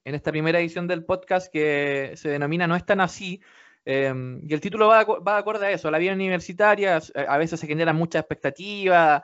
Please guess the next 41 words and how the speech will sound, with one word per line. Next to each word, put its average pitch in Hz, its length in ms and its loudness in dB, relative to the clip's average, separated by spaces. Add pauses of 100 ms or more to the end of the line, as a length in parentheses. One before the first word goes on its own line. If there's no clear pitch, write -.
(260)
de 139 80 -4
lo 143 120 0
bien 165 200 0
que 165 80 -4
lo 151 100 4
vas 160 160 2
a 139 60 0
pasar, 165 640 6 (260)
de 165 100 -2
lo 185 120 0
rico 160 300 -2
que 147 120 0
vas 156 140 2
a 147 60 -2
comer, 156 600 -2 (260)
de 127 680 -4 (200)
los 139 200 -10
amigos 160 280 -6
que 151 80 -4
vas 151 120 -4
a 156 40 -12
encontrar 160 600 2
y, 143 420 -10
y, 127 260 -18 (440)
y 135 100 -8
todo 190 260 4
eso. 143 260 0 (300)
Y 160 100 -6
yo 220 100 0
quiero 269 140 4
hacerle 254 560 4
una 202 200 -2
pregunta, 202 580 -2 (260)
eh, 147 180 0
a, 143 320 6
al 151 200 0
Felipe 190 640 -4
y, 160 640 -8
y 165 80 -8
la 170 120 0
Feña, 180 480 -6